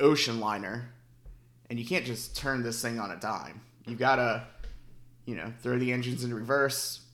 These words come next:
turn it all the way over, let it do its thing. You know, this is gonna be a,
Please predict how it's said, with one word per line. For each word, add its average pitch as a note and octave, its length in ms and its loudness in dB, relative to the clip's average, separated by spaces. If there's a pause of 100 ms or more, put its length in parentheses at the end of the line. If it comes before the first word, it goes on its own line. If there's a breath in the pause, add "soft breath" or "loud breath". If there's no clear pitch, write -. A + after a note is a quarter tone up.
(220)
turn B2 240 0
it A#2 80 0
all A#2 100 4
the A2 80 2
way G#2 160 0
over, C3+ 500 4 (1120 soft breath)
let A2 180 -4
it - 40 -16
do A#2 120 -2
its - 180 -2
thing. F#2+ 160 -12
You A#2 120 -4
know, G#2+ 60 -2
this A#2+ 160 -4
is B2+ 100 -4
gonna E3+ 140 0
be C3 120 2
a, G#2 80 0